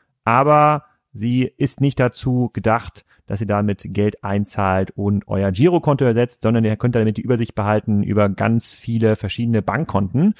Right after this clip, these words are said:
Ich habe jetzt auch mal eingesetzt, beziehungsweise meiner Frau installiert, die damit unser Gemeinschaftskonto kontrolliert, mein Konto offensichtlich und ihr Konto. Und es ist relativ, ähm, cool zu sehen, dass die App tatsächlich sehr, sehr viele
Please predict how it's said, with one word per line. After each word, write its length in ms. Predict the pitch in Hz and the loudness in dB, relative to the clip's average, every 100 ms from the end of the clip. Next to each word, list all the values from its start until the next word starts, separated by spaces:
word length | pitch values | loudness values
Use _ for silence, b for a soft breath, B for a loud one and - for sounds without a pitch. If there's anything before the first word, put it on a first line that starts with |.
| B B B | B B B
Ich 160 | 127 127 | -6 -2
habe 100 | 180 | 0
jetzt 80 | 165 | 0
auch 120 | 160 | 2
mal 100 | 180 | 2
eingesetzt, 500 | 160 190 165 196 - | 4 4 4 2 0
beziehungsweise 640 | 151 - 151 147 135 131 | -6 -2 -2 0 0 0
meiner 180 | 120 117 | -2 -4
Frau 240 | - 127 | -4 -2
installiert, 680 | 143 - 135 131 139 131 - 127 | 0 0 0 4 2 2 -8 -12
die 340 | - 117 120 113 | -6 -2 0 0
damit 320 | 104 110 110 | 0 0 0
unser 280 | 107 107 101 | 0 0 2
Gemeinschaftskonto 680 | 98 120 - - - 117 113 | 0 0 -4 -6 -4 -4 -4
kontrolliert, 680 | 117 110 110 110 113 - _ B B B - | -4 -2 -2 2 2 0 _ B B B -6
mein 240 | 90 92 | -2 -2
Konto 280 | - 113 113 | 0 0 2
offensichtlich 680 | 110 107 113 - 117 107 - | 0 0 -2 0 -2 0 0
und 160 | 135 | 0
ihr 160 | 117 160 | 0 -2
Konto. 560 | 165 165 156 156 156 - | 0 0 2 4 2 0
Und 220 | - 139 | -2 0
es 80 | 139 | 0
ist 60 | 120 | 0
relativ, 440 | 135 135 127 - - | 0 -2 -8 -12 -4
ähm, 400 | 123 123 123 123 - | -2 0 -2 -2 0
cool 160 | 190 | 0
zu 140 | - 135 | 0 0
sehen, 280 | 139 175 | 2 2
dass 160 | 147 135 | 0 -2
die 140 | - | -4
App 120 | - - | -4 -2
tatsächlich 580 | 131 135 160 151 151 b b b | -2 -2 -2 -2 -4 b b b
sehr, 280 | 101 131 175 | 0 4 4
sehr 200 | 156 135 | 2 0
viele 640 | - 160 185 196 208 220 | -4 -6 -2 0 0 0